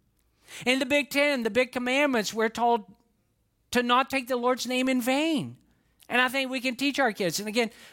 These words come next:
uh, you've probably done this. I've probably done this. But to say something like this,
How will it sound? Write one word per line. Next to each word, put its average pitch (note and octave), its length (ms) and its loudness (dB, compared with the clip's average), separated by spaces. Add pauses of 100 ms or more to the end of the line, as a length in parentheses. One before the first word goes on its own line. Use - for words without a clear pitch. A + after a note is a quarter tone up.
uh, F3 300 0
you've G3 240 -2
probably B3+ 300 0
done A#3 180 2
this. B3 240 -2
I've G#3 300 2
probably A#3 320 0
done A3 180 2
this. A3+ 260 2 (240)
But G#3 200 0 (300)
to A3 120 -4
say B3 220 2
something B3 400 0
like A3 260 2
this, G#3 460 2